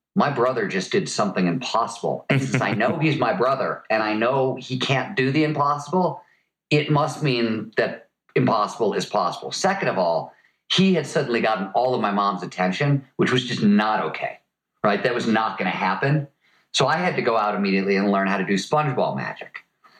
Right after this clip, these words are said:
Speaker 1: And one of the lessons I learned
Speaker 2: Hmm.
Speaker 1: doing magic. And I did magic for almost a decade, made my living, and it was my first job. I started working by the time I was eleven. Literally a year later, I was doing birthday parties and, you know, bar mitzvahs and things like that. No joke. And, uh,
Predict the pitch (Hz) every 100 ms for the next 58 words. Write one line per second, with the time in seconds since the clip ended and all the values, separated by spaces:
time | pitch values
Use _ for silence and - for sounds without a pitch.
0 | - _ - 127 131 165 202 175 135 127
1 | 143 131 113 104 95 101 95 - _ -
2 | 135 82 139 - 139 147 139 135 143 151
3 | - 123 110 123 131 139 151 - 123 117
4 | 127 143 143 135 135 - 104 104 113 117
5 | 127 143 127 98 98 101 - 117 117 110
6 | 113 95 87 110 104 107 107 120 107 95
7 | 107 98 92 104 110 98 87 95 104 92
8 | 87 101 101 90 80 85 95 95 95 92
9 | 90 87 - 92 87 73 - - - -
10 | - - 113 - 107 92 95 90 90 90
11 | 87 - - - 95 78 - 98 95 98
12 | - 98 90 87 87 92 98 101 95 -
13 | 110 101 95 98 92 - - 92 87 92
14 | 87 85